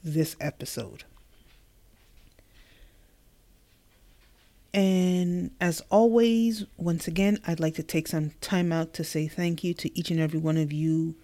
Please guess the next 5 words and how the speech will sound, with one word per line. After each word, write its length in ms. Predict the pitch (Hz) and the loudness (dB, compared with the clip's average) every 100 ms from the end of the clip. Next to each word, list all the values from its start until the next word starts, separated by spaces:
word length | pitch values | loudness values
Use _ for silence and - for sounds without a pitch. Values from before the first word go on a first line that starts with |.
| _ _ _ _ _ _ _ | _ _ _ _ _ _ _
for 400 | - 165 151 147 | -2 0 2 2
listening, 640 | 151 160 - 170 170 165 | 4 2 0 0 0 0
downloading, 680 | 151 160 165 160 156 160 165 - | 2 2 2 0 0 -2 -4 -6
playing, 380 | - 165 170 165 | -2 0 0 -2
sharing, 840 | - - 165 156 160 160 165 - | -2 2 2 4 2 0 -2 -6